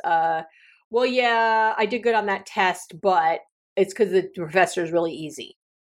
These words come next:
You know what I mean? It's like a, "Yeah, but." That's negative self-talk. That's not nice. Um, "Always or never" language or "why can't I ever" language,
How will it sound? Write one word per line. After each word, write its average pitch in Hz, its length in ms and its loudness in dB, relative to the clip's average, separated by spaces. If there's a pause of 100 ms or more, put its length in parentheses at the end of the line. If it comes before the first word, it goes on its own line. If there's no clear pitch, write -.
(260)
You 202 80 2
know 214 60 2
what 208 80 2
I 208 40 4
mean? 208 400 0
It's 196 140 -2
like 240 140 2
a, 220 40 0
"Yeah, 208 220 2
but." 180 300 -2 (160)
That's 254 240 -2
negative 415 340 2
self-talk. 311 500 -2
That's 277 200 0
not 220 140 -4
nice. - 340 -16 (560)
Um, 196 440 2 (140)
"Always 277 400 0
or 254 80 2
never" 240 640 0 (200)
language 247 600 -2
or 175 200 2
"why 175 400 2
can't 247 380 -4
I 233 140 2
ever" 240 560 0
language, 240 760 -2